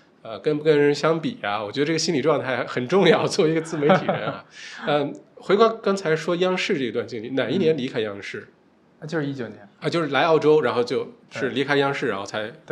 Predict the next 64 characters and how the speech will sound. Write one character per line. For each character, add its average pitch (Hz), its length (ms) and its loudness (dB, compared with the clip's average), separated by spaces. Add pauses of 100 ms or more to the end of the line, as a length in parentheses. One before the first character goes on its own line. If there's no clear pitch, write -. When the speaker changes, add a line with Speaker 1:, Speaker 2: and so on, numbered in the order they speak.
(100)
Speaker 1:
来 104 100 -6
到 107 80 -4
澳 104 60 -6
洲。 104 260 -8
Speaker 2:
对。 135 80 -6
Speaker 1:
OK。 113 240 -10
Speaker 2:
对。 117 100 -16 (280)
Speaker 1:
那 202 100 0
来 170 120 2
澳 220 140 6
洲 202 200 2
的 226 100 4
时 - 160 -6
候， 113 80 -4
有 110 100 -4
没 113 100 0
有 170 40 2
想 101 300 -4
过 104 180 -4
到 147 140 0
澳 147 200 2
洲 139 200 -2
以 101 80 -4
后， 104 420 -4 (380)
比 - 40 -10
如 104 40 -6
说 104 80 -6
创 123 240 -4
个 120 40 -4
业 139 220 4
啊， 113 380 -2
做 139 160 -2
点 104 120 0
什 - 80 -10
么 107 80 -8
东 131 200 0
西 131 160 -4
啊？ 98 260 -6 (400)
Speaker 2:
呃， 127 240 -6
Speaker 1:
当 190 100 2
时 160 140 0
的 175 60 -2
想 120 180 -6
法 95 80 -8
是 92 60 -14
什 - 60 -20
么？ - 60 -20 (280)
Speaker 2:
当 262 180 4
时 214 400 2
最 247 180 -2
开 240 220 2
始 107 320 -4
的 120 160 -6
时 135 140 -8
候， 123 480 -2
其 - 160 -14
实 147 100 -10
想 120 180 -8
法 143 140 -4
很 151 100 -6
简 104 200 -8
单， 117 320 -10
就 139 100 -10
是 117 340 -8